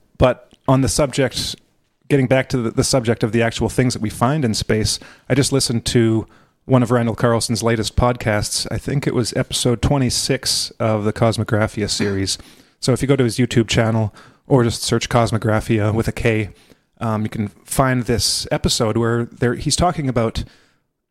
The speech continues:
these sorts of things, uh, not in relation to the Grail, but strictly just the, the science of these organic and pr-, organic and pre-organic, um, compounds that are, that can be found in, um,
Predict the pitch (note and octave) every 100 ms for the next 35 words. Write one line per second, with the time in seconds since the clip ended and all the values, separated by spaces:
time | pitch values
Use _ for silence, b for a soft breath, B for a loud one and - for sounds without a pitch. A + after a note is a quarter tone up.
0 | _ - B2+ D3 - C3+ - - B2 G#2+
1 | A2 - - A#2+ A2 C#3 D3 C3 B2 -
2 | A2+ A#2 A#2 G#2+ A2 B2 - C#3+ - A#2+
3 | A2 G#2 - A2+ - - - - B2 A#2
4 | A2 - - A#2+ G#2+ G2+ A2+ G#2+ - A2
5 | G#2+ G2+ - A2 - - - - A#2 D3
6 | C3+ - A2+ - B2+ A2+ G#2+ G#2 G2+ -
7 | b b b - G#2 G2+ - C3 C3 A2+
8 | G#2+ - G#2 G#2 G2 E2+ - - _ _
9 | - - A#2+ A#2+ G#2+ - A#2+ A2+ G#2+ G#2
10 | - A2+ G#2 G2 b b b b - F#2
11 | F#2 F2+ E2 - -